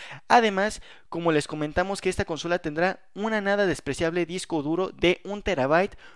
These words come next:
un control temático de igual forma y vendrá con la versión digital de Halo cinco. Dice,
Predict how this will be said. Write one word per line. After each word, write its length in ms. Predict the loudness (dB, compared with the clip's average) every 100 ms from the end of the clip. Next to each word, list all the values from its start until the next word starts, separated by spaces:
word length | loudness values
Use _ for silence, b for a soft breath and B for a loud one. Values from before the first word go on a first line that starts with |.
| B
un 180 | -10 -8
control 440 | -2 -2 2 0 0
temático 580 | 0 0 -2 -2 0
de 80 | 0
igual 220 | 2 0
forma 300 | 0 -2 -2 -4
y 140 | -2
vendrá 320 | 2 2 4 2
con 260 | 0 -2
la 80 | -2
versión 380 | -2 -4 -6 -8
digital 540 | -10 -8 0 2 2 B B B
de 180 | 2 2
Halo 400 | 2 2 2 0
cinco. 500 | -2 -4 -6 -6 -8 -12 B B
Dice, 360 | -6 -2 -2